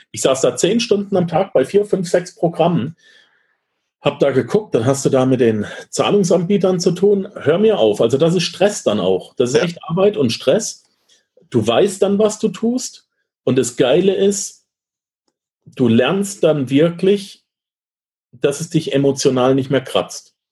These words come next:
Speaker 1: Das
Speaker 2: Ja.
Speaker 1: ist dir wirklich Komplett egal. Okay, hat geklappt, dann greift das und das. Okay, hat nicht geklappt, dann greift das und das. Aber die ersten anderthalb Jahre, ein Lernerfolg ohne Ende, weil mein Kumpel ist dann jede Woche zu mir gekommen, mittwochs. Wir haben,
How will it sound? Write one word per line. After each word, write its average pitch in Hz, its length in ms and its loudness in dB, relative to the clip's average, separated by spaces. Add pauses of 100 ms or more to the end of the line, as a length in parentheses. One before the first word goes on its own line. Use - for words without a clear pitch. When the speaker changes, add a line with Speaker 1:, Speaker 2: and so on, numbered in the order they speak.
(240)
Speaker 1:
Das 120 160 0
Speaker 2:
Ja. 170 60 2
Speaker 1:
ist 170 100 -4
dir 131 120 0
wirklich 202 520 0 (120)
Komplett 175 400 0
egal. 156 400 0 (160)
Okay, 190 320 2
hat 196 140 -2
geklappt, - 600 -2
dann 156 240 0
greift 135 320 0
das 117 160 0
und 117 160 0
das. 98 140 2
Okay, 165 240 2
hat 175 80 -2
nicht 175 160 -4
geklappt, 180 320 -2
dann 139 100 -2
greift 139 260 -2
das 123 120 -2
und 131 80 -8
das. 113 120 0
Aber 104 120 2
die 117 100 4
ersten 220 300 2
anderthalb 190 440 2
Jahre, 180 400 0 (1160)
ein 117 220 2
Lernerfolg 208 640 2
ohne 165 220 2
Ende, 165 260 0
weil 113 100 2
mein 120 180 -2
Kumpel 220 280 -2
ist 233 140 -2
dann 135 160 -2
jede 208 280 0
Woche 214 240 0
zu 233 120 -4
mir 220 180 0
gekommen, 180 420 -2
mittwochs. - 500 0
Wir 139 80 2
haben, 131 200 -6